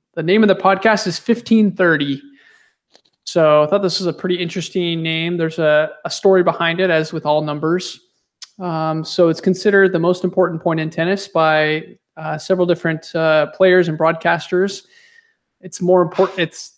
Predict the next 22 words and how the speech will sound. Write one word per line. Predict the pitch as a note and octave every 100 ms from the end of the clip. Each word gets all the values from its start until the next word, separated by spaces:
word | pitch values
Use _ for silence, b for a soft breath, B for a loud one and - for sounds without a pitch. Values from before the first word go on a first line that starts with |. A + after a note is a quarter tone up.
| _
it's | -
the | F3+
most | F#3 F#3
important | - E3+ D#3
point | F3 E3
besides, | E3 F#3+ F3+ F3+ F3+ - _
uh, | D#3+ D#3 D3+
maybe | D#3 D#3+
the | D#3+
break | D#3+ D#3+ D#3
point | - D#3+
itself. | D3+ D3+ - D3+ C#3+ - -
But | E3+
if | D#3+ F#3
you're | F#3
at, | F3 E3 D#3+ - -
picture | G3 -
yourself, | G3+ F#3 F#3 F#3 F#3
you're | F3
at | D3 -
fifteen | F#3+ G3 F#3+ F3
thirty, | D#3+ F3 F#3 A3 A#3+